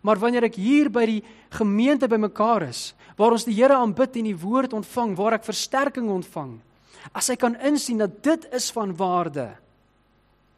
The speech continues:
dan sal hy ook daarna verlang. Dan sal hy ook daarna toe wil gaan. En wanneer hy dit kan besef, dan kan daar groei tot volwassenheid plaasvind.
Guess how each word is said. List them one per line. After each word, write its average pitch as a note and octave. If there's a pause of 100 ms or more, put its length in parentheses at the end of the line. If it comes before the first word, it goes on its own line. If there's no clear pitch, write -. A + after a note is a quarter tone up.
(960)
dan D#3
sal E3
hy F3+
ook G#3+ (100)
daarna E3
verlang. A#2+ (720)
Dan F#3+
sal G#3
hy A3
ook B3
daarna F#3+
toe F#3
wil D#3+
gaan. D#3 (340)
En A3+
wanneer C4+
hy B3+
dit C#4
kan B3+
besef, G#3+ (1600)
dan G3
kan G#3+
daar G3+
groei C4
tot A#3+
volwassenheid F#3
plaasvind. C#3